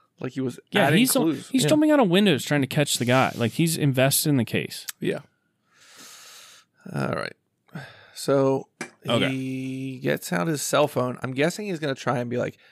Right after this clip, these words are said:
Speaker 1: "Hey,
Speaker 2: I'm good.
Speaker 1: you know, yeah."
Speaker 2: He's got a diamond plate skin on his cell phone.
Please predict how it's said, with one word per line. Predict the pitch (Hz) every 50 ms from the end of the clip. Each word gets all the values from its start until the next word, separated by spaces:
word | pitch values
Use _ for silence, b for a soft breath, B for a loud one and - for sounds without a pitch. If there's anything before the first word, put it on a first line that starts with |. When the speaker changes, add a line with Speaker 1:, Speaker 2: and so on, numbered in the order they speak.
| b b
Speaker 1:
"Hey, | - - 113 113 110 113 - _ _ _ _
Speaker 2:
I'm | 107 107 104
good. | 98 104 98 92 90
Speaker 1:
you | 117
know, | 113 117 113 120 127 135 _ _ _
yeah." | - 131 123 113 123 b b b b b b b _
Speaker 2:
He's | _ 135 127 120
got | 131 135 135 135 110 -
a | - 127 117
diamond | 117 113 110 120 127 135 131 131
plate | 131 131 117 92 -
skin | - - - - 110 104 104 95 87 53
on | 78 95 92
his | 95 110 -
cell | - - - 98 92 -
phone. | - - - - -